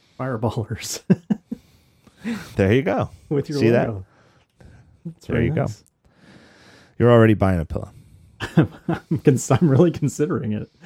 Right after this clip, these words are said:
Speaker 1: I used one in Japan. Um, slept fine.
Speaker 2: Yeah,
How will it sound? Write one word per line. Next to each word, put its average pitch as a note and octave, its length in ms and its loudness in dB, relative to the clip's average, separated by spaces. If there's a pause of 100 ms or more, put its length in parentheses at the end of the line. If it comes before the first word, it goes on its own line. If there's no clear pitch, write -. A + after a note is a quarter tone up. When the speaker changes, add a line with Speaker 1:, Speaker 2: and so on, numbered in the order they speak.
(160)
Speaker 1:
I D#3 60 2
used C#4 260 6
one C4+ 80 4
in F#3 80 6
Japan. C3 540 -2 (400)
Um, A#2+ 440 -4 (440)
slept G#3 280 -6
fine. B3 380 -4 (460)
Speaker 2:
Yeah, - 240 2